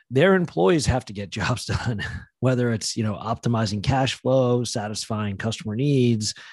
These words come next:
uh, generating leads, acquiring customers. Those are all jobs to be done. And you can think about it this way, which is that's why the B two B world exists, because companies that sell to other companies are helping those companies get their jobs done.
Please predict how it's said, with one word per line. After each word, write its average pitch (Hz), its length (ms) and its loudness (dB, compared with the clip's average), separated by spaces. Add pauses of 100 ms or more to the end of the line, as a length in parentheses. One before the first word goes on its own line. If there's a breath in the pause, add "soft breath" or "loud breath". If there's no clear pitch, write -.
(240 loud breath)
uh, 110 180 -2
generating 107 720 0
leads, 123 400 2
acquiring 104 500 -6
customers. 110 720 -2
Those 196 260 8
are 151 140 8
all 139 180 6
jobs 117 300 0
to - 80 -14
be 98 80 -8
done. 101 280 -6 (580 loud breath)
And 147 180 6
you 160 80 6
can 156 120 6
think 175 120 6
about 127 240 4
it - 80 -12 (160)
this 156 280 0
way, 104 220 0
which 110 160 -6
is 107 140 -6
that's 147 220 2
why 131 120 4
the 110 100 2
B 123 220 0
two 123 60 2
B 120 200 2
world 98 340 -2
exists, 90 640 -10 (380 soft breath)
because 110 540 0 (320 soft breath)
companies 147 440 2
that 110 140 -4
sell 131 240 2
to 104 60 -6
other 147 280 2
companies 98 640 -10 (340 loud breath)
are 113 140 2
helping 113 600 2
those 113 260 -2
companies 120 460 -4
get 98 200 -8
their 92 160 -8
jobs 117 320 -4
done. 85 320 -12